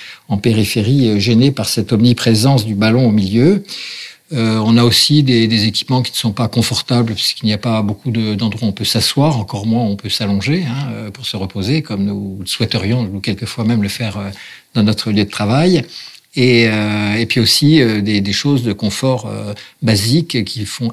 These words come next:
absolument pas partie des préoccupations, euh, de la société actuelle, que sont les toilettes, par exemple, hein. Et donc, on sait maintenant, un cri d'a-, d'alarme a été posé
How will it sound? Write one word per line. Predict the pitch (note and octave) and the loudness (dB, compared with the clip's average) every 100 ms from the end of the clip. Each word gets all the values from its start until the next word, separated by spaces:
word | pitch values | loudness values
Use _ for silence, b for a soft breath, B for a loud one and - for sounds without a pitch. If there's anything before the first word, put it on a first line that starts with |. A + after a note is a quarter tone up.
| - | -2
absolument | F#3 - D#3 B2+ | -2 0 0 0
pas | B2+ | 0
partie | A#2+ A2 - | -2 -4 -4
des | C#3 A2 | -2 -4
préoccupations, | - A2 - A#2+ - - C3+ - B B B B E3+ | -4 -6 -6 -6 -4 -2 -2 -4 B B B B -6
euh, | A2 G#2+ G#2+ G#2 | -2 -2 -2 -2
de | A2+ | 0
la | A#2 | 0
société | G#2+ - A2 G2+ | 0 -2 -4 -4
actuelle, | G2 C3+ B2+ | -4 -2 -2
que | |
sont | - | -2
les | A#2+ G2+ | -4 -2
toilettes, | A2 G#2+ C3+ | -2 -2 -2
par | G#2 | -6
exemple, | F#2 G#2+ C3 C3+ | -6 -4 -6 -6
hein. | G#2+ A2+ A2 | -8 -6 -6
Et | G#2+ | -6
donc, | G2+ G#2 | -6 -6
on | G#2 | -4
sait | G2+ D3 | -2 0
maintenant, | A2+ G#2 - B2+ C#3+ A2+ | 0 -2 -2 -2 -2 -4
un | G#2 | -6
cri | - A2 | -4 -4
d'a-, | A2 G#2+ | -4 -6
d'alarme | B2 A2 A#2 A2+ A2+ | -4 -2 0 -2 -2
a | |
été | G#2 - | -4 -6
posé | A2+ G2 - C#3+ | -8 -6 0 -2